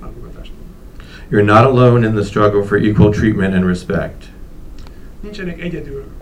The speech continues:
Speaker 1: abban a küzdelemben, amely az egyenlő tiszteletért és megbecsülésért folyik.
Speaker 2: Progress is being made every day, and you should all be very proud that your voice is being heard and your efforts are bringing results.
Speaker 1: Minden nap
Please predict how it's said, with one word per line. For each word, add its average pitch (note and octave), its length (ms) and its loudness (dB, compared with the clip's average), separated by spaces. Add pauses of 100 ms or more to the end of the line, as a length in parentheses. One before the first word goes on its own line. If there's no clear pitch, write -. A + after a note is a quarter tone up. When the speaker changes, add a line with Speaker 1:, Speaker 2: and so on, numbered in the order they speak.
(320)
Speaker 1:
abban D#3 220 -10
a C#3 80 -10
küzdelemben, D3 680 -8
amely C3+ 260 -10
az B2+ 380 -12
egyenlő C#3 360 -10
tiszteletért B2+ 600 -14
és B2 120 -14
megbecsülésért - 680 -14
folyik. - 240 -16 (560)
Speaker 2:
Progress A#2 480 2
is A2+ 120 -2
being A2+ 240 0
made G#2+ 320 4
every A#2 240 2
day, G#2+ 320 2 (320)
and - 100 -14
you G2 100 -2
should G2 180 0
all G2 120 2 (120)
be A2 80 0
very A2 140 2
proud G#2 480 0
that F2+ 100 -4
your F2+ 140 -2
voice G#2+ 320 0
is G#2+ 60 -6
being A2 260 -2
heard G2+ 340 0
and F#2 80 -2
your F2 180 -2
efforts G2 340 -4
are G#2+ 100 -4
bringing G2 360 -6
results. F2 440 -6 (840)
Speaker 1:
Minden F#3 300 -10
nap C#3+ 220 -12